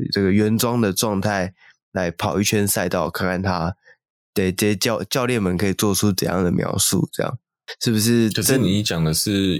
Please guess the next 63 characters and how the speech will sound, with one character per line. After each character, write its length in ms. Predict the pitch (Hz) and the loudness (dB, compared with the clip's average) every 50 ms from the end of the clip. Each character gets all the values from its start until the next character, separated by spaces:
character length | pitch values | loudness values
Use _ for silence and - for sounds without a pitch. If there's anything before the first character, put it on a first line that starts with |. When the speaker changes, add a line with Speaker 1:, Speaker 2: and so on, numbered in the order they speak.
| - | -2
Speaker 2:
E 220 | - 95 98 95 95 | -2 0 0 0 0
H 240 | 87 82 - - | 0 0 0 0
E 180 | 82 78 80 82 | 0 2 2 4
V 180 | 85 82 82 80 | 4 4 4 2
的 120 | 78 71 | 2 0
动 300 | - - 78 73 64 - | -2 -4 -4 -2 -2 -2
力 180 | 65 64 57 - | 0 0 0 -2
吗？ 240 | - - - 113 - _ _ _ | -2 -2 -4 -4 -6 _ _ _
Speaker 1:
对 120 | - 113 | -2 0
啊， 120 | 107 104 92 | 0 0 2
对 120 | 87 101 | 2 2
啊， 40 | 98 | 2
Speaker 2:
不 40 | 95 | 2
是 60 | 85 | 2
Speaker 1:
对 20 | |
啊。 100 | 78 76 | 2 2
Speaker 2:
F 80 | 71 69 | 0 0
L 280 | 65 69 67 62 60 69 | 0 0 -2 -2 -2 -2
五 200 | 69 67 65 - | 0 0 -2 -2
嘛， 160 | - - - | -4 -4 -2
吼。 340 | - 110 - - 110 113 - | -2 0 0 0 -2 -4 -2
Speaker 1:
不 80 | - 113 | -2 0
是， 160 | 107 - 110 | 0 2 2
不 80 | 98 95 | 2 4
是， 180 | 92 92 95 90 | 4 4 4 2
不 60 | 92 | 2
是 300 | 98 98 - - 117 - _ _ | 2 2 0 0 -2 -2 _ _
，E 160 | - 107 110 | 0 2 2
H 220 | 104 101 - - 101 | 2 2 2 2 2
E 80 | 101 | 2
V 240 | 98 98 - - - - | 2 2 2 2 0 0
的。 120 | - - - _ _ _ - | -2 -4 -8 _ _ _ -4
不 60 | 110 | -2
要 80 | 117 | 0
这 60 | 117 123 | 0 0
样， 160 | 113 107 110 | -2 -2 -2
它 120 | 123 123 | -2 -2
有 120 | 127 117 110 | 0 0 0
一 60 | 120 | 2
百 120 | 113 107 | 2 2
八 240 | 95 107 107 107 101 | 2 2 0 0 0
十 60 | 101 | 0
四 160 | - - 107 | 0 0 0
匹， 320 | 90 - - 57 - - - _ - - - - | 2 2 2 0 0 0 -4 _ -16 -20 -16 -6
也 140 | - 104 107 | -4 -2 0
是 140 | 107 117 131 | 0 0 0
可 120 | 123 143 | 0 0
以 140 | 123 110 101 | 0 0 -2
跟 500 | 90 - 117 110 107 110 110 110 110 113 - - - - - - - _ _ | -2 -2 0 2 2 2 2 2 0 0 -4 -8 -18 -18 -18 -20 -20 _ _
这 140 | - 113 110 | -6 -4 -2
个 600 | 95 107 104 101 95 92 92 107 98 - - - 107 | 0 0 2 2 2 0 0 0 -2 -2 -2 -2 -4
Focus 600 | - - 123 123 120 - 123 110 101 - - - | -2 -2 -2 -2 -2 0 0 0 0 -2 -2 -2
S 220 | 95 110 - - | 0 0 -2 -2
T 260 | - - 113 110 110 | 0 0 2 2 2
Line 240 | 117 107 101 92 92 | 2 0 0 -2 -2
这 100 | - 107 | -2 0
个 240 | 92 101 95 95 85 | 0 2 2 2 2
一 140 | - - 127 | 2 0 0
搏 260 | 120 - 104 101 101 | 0 0 0 0 0
高 280 | 92 - 98 98 101 | 0 0 0 0 0
下 260 | 101 - 117 95 80 - | 0 0 0 0 0 -2
的 100 | - - | -2 -4
吧， 140 | - - | -6 -8